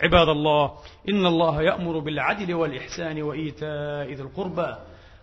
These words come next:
وينهى عن الفحشاء والمنكر والبغي يعظكم لعلكم تذكرون. وما أعظمها من عظة أن تختم كل خطبة جماعية بهذه الآية: إن الله يأمر بالعدل والإحسان وإيتاء ذي القربى أيها الإخوة،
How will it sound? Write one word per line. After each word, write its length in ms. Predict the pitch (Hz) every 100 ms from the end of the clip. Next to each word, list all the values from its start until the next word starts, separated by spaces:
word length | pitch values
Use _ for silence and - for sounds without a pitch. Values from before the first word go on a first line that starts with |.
| -
وينهى 320 | 160 185 170
عن 180 | 170 156
الفحشاء 760 | 151 - - - 170 165 160 160
والمنكر 840 | 160 156 156 160 156 151 147 151
والبغي 520 | 147 143 139 147 131 143
يعظكم 500 | 143 196 180 170 165
لعلكم 520 | 165 220 190 180 165
تذكرون. 600 | 170 151 - 151 147 123
وما 260 | 151 202
أعظمها 540 | 202 170 180 196 170 175
من 160 | 175
عظة 260 | 170 190 196 - - - - - - - - - - -
أن 140 | 170 131
تختم 360 | 208 - 175
كل 280 | 151 240 220
خطبة 360 | - 240 202 202
جماعية 460 | 185 180 170 180
بهذه 260 | 160 147 131
الآية: 280 | 123 104 98 - - - -
إن 120 | 170 160
الله 260 | 180 175
يأمر 420 | 175 214 214 240 - - -
بالعدل 460 | 147 143 147 123 - - - - - _
والإحسان 680 | - 151 135 - 170 143 104 - - -
وإيتاء 440 | 143 156 151 220 233
ذي 80 |
القربى 320 | 220 220 220 226
أيها 120 | 214
الإخوة، 320 | 226 226